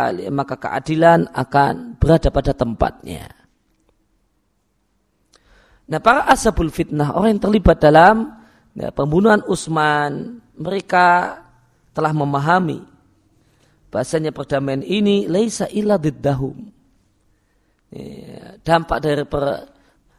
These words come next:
eh, dari perdamaian ini adalah membahayakan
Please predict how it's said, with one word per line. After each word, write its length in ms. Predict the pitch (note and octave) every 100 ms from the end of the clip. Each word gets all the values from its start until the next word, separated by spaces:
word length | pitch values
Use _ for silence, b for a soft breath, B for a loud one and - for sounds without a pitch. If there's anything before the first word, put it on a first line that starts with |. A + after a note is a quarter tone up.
| _
eh, 180 | - C3 -
dari 400 | C#3+ D3+ D3 C#3+
perdamaian 720 | D3 C#3 C3+ D3 C3+ C3+ C3
ini 240 | F#3 G#3+
adalah 480 | D3 C#3+ C#3 E3+ F#3 - _ _ _ _ D3+
membahayakan 640 | D3+ C3+ D3+ D#3+ D3+